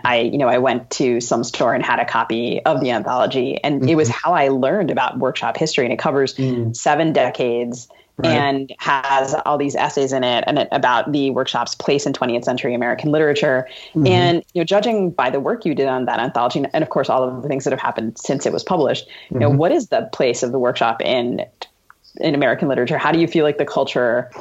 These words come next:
Speaker 1: of the workshop, does it, you know, we were talking here a little bit about,
Speaker 2: Mm-hmm.
Speaker 1: um, how the director sets a tone, um, but
Speaker 2: Mm-hmm.
Speaker 1: also the ways that, you know, all sorts of people who,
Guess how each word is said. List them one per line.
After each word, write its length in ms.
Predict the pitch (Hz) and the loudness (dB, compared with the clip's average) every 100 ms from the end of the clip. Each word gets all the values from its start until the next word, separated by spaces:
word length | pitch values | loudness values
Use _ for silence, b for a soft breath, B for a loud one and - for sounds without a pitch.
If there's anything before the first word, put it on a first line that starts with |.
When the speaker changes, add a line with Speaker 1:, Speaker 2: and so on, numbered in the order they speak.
| B B B - | B B B -2
Speaker 1:
of 120 | 165 | 2
the 80 | 151 | 4
workshop, 420 | 143 - 127 127 | 2 2 0 2
does 140 | 156 | 0
it, 200 | 147 - - - | 0 -2 -14 -4
you 120 | 170 | 0
know, 40 | |
we 80 | 165 | 2
were 80 | 147 | 2
talking 360 | - 151 151 143 | 0 -2 -2 0
here 100 | 139 | 0
a 60 | |
little 180 | 143 202 | 2 2
bit 140 | 131 | 2
about, 300 | 123 120 117 | 2 2 0
Speaker 2:
Mm-hmm. 440 | 117 127 120 123 147 | 0 0 -2 -4 -10
Speaker 1:
um, 380 | 147 _ - - | -12 _ -12 -8
how 220 | 151 156 | -2 0
the 80 | 147 | 0
director 400 | 135 120 120 139 | 0 -2 -2 -4
sets 240 | - 113 | -2 -4
a 40 | 107 | -4
tone, 520 | - 247 214 202 180 | -2 2 2 2 2
um, 360 | - 143 139 139 | 0 0 0 2
but 80 | 120 | 4
Speaker 2:
Mm-hmm. 60 | 120 | 4
Speaker 1:
also 220 | 117 143 | 2 -2
the 80 | 139 | -2
ways 260 | 135 131 | 0 2
that, 240 | 135 120 - B B B | 2 0 -2 B B B
you 80 | 156 | 0
know, 80 | 143 | 2
all 160 | 123 156 | 2 0
sorts 240 | 165 151 | 0 -2
of 40 | 151 | -4
people 260 | 151 147 | -2 -2
who, 480 | 143 139 131 123 127 | 0 0 2 0 -4